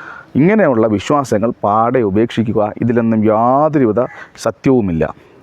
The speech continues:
ഈ ഭൂമിയെ ദൈവം നിർമ്മിച്ചത് തന്നെ പാർപ്പിനായിട്ടാണ്. മനുഷ്യൻ ഈ ഭൂമിയിൽ പെറ്റുപെരുകുവാനും വസിക്കുവാനും വേണ്ടി തന്നെയാണ് ദൈവം ഈ ഭൂമിയും അതിൽ മനുഷ്യനെയും സൃഷ്ടിക്കപ്പെട്ടത്.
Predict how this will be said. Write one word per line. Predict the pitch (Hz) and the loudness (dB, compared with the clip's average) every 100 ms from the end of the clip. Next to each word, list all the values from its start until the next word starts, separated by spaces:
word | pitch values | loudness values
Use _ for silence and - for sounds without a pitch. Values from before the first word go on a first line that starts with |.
| 135 | 2
ഈ | 185 156 | 2 2
ഭൂമിയെ | 156 202 208 208 160 | 2 2 2 2 2
ദൈവം | 165 170 | 2 2
നിർമ്മിച്ചത് | 139 151 170 185 170 | 2 0 -2 0 2
തന്നെ | 131 123 107 | 2 0 0
പാർപ്പിനായിട്ടാണ്. | 113 - 135 101 90 80 73 - - - - - - 110 | -2 0 -2 0 -2 -6 -6 -14 -20 -20 -20 -18 -4 0
മനുഷ്യൻ | 123 139 - 151 127 | 0 0 -2 0 2
ഈ | 135 131 | 0 0
ഭൂമിയിൽ | 135 131 135 143 - - - - | -2 2 2 0 -6 -20 -16 -6
പെറ്റുപെരുകുവാനും | 113 - 135 127 123 123 110 117 113 | -6 -2 -2 0 2 2 0 0 -2
വസിക്കുവാനും | - 151 160 151 127 | -2 -2 -2 0 0
വേണ്ടി | 123 123 | 0 0
തന്നെയാണ് | 113 135 117 113 107 | 0 0 0 0 0
ദൈവം | 117 120 127 - 151 | 0 0 -2 0 0
ഈ | 180 | 2
ഭൂമിയും | 139 151 147 160 175 - - - - - | 2 2 2 0 -4 -10 -20 -20 -12 -4
അതിൽ | 165 233 - - | 0 -2 -2 -4
മനുഷ്യനെയും | 139 151 170 170 135 | -2 0 0 0 -2
സൃഷ്ടിക്കപ്പെട്ടത്. | - 127 - 76 73 | -4 -4 -4 -4 -6